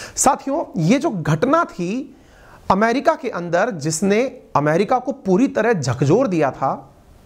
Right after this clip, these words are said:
around टू थाउजेंड वन की घटना है, जब अमेरिका के अंदर लोगों के अंदर एक हीन भावना पैदा हो गई थी कि यार,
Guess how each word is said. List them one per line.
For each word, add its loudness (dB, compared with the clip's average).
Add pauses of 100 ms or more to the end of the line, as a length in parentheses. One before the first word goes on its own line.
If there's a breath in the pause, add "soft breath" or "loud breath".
around 0
टू -8
थाउजेंड -2
वन 0
की 0
घटना 0
है, -8 (400 loud breath)
जब 4
अमेरिका 0
के -6
अंदर 0
लोगों 0
के 0
अंदर 2
एक -2
हीन 2
भावना 2
पैदा 0
हो -4
गई -6
थी -6 (320 loud breath)
कि 4
यार, 0